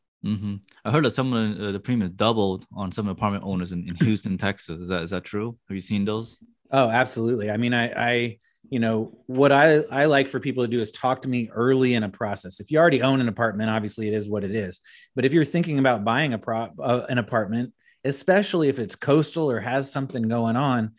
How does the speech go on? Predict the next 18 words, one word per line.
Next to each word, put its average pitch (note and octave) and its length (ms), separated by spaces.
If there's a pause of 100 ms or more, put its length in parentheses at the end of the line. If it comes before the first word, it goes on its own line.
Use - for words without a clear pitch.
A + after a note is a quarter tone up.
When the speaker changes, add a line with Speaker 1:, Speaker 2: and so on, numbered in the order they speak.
(300)
Speaker 2:
talking F3 320
Speaker 1:
Mm-hmm. D3+ 100
Speaker 2:
to D3+ 60
me C3+ 200
early. A#2 500
I, G2+ 220
I've B2 160
talked C3+ 240
with B2+ 120
a - 40
couple B2+ 300
of B2 80
investors A2+ 540
who A2+ 120
are A2 60
looking B2 300
at G#2+ 120
deals, A#2 540